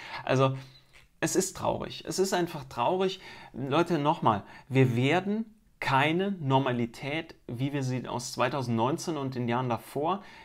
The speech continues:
in diesem Land kannten, mehr haben. Das wird mir gerade immer wieder ganz bewusst klar.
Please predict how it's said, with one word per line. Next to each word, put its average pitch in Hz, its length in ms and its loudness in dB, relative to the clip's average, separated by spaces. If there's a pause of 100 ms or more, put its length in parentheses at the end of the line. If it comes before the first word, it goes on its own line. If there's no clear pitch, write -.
in 135 240 -2
diesem 143 300 0
Land 135 340 0 (380)
kannten, 139 640 0 (260)
mehr 120 260 -4
haben. 147 380 -8 (240)
Das - 460 -8 (200)
wird 151 320 -6
mir 139 120 -4
gerade 139 260 -6
immer 175 480 -4
wieder 160 560 -4 (640)
ganz 151 360 4
bewusst 135 560 -4
klar. - 320 -4